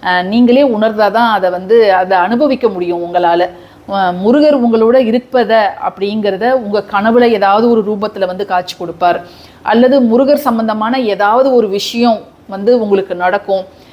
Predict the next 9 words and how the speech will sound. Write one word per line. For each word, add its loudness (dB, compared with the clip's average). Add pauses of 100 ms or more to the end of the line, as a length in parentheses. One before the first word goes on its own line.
(120)
இல்ல 4
மயில் 2
கனவுல 2
வர 2
மாதிரி -2
இருக்கலாம். -2 (320)
ஏதாவது 2
ஒண்ணு 0
நிச்சயமாக 0